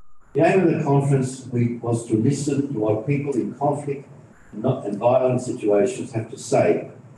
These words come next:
about the place of non-violence in society and also in church teaching. We need to take serious account of the unconscionable collateral damage which traditional considerations of ju-, just war have shielded,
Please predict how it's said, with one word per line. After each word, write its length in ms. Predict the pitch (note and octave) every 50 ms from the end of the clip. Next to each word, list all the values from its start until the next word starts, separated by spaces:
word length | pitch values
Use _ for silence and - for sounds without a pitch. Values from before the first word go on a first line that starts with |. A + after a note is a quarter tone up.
| - _
about 240 | - G#2+ G2+ G#2 -
the 120 | - - -
place 320 | - A#2+ B2 B2 - -
of 140 | - - G#2
non-violence 920 | G2+ - - - - - A#2 A2+ A#2 A#2 A#2 A2+ A#2 A#2+ - - - - - - - - -
in 80 | - -
society 760 | - - - - - - - E2 A#2+ A#2+ B2 - B2 A#2+ A#2+ - - - - - -
and 120 | G#2 -
also 340 | A2 G#2+ G2+ - G#2 G#2 G2
in 100 | F#2+ F#2+
church 320 | F#2+ - G2 F#2+ F#2 - -
teaching. 420 | G#2 G2 - - - - - - - - - - - - - - - - - _ _ - -
We 160 | - C3+ D3+
need 220 | E3 E3 - - -
to 80 | -
take 200 | C3 B2+ B2+ B2+
serious 500 | - - D#3 D#3+ D#3 D#3 D3+ C3 - -
account 500 | - - - - C#3+ C#3 C3 A2 - -
of 500 | - - - - - - _ _ _ - -
the 100 | - B2+
unconscionable 1000 | A#2+ A#2 B2 B2 - - - E3+ E3+ E3+ - - C#3+ B2+ - - A2+ G#2+ - - - -
collateral 500 | G#2+ A2+ - - - - - - - A2+
damage 580 | - A2+ A2 G#2+ G2+ - - - - - - - - - - - - _
which 300 | - - - - - A2+
traditional 640 | - A#2+ A2+ - D#3 E3 D#3+ - - F3 D3+ B2 -
considerations 920 | - B2 A2+ A#2 - - C#3 B2 A2+ A2+ A#2 A#2 A#2 A2 - - - - G#2
of 180 | G2 - - -
ju-, 300 | A#2 A2 A#2 A#2 - - - - - - - - -
just 300 | - A#2+ A#2 A#2 - -
war 360 | G#2 G#2+ G#2+ G#2+ G#2 G#2 - - - - - -
have 120 | - -
shielded, 580 | - - - - C3+ B2+ B2 A2+ - - -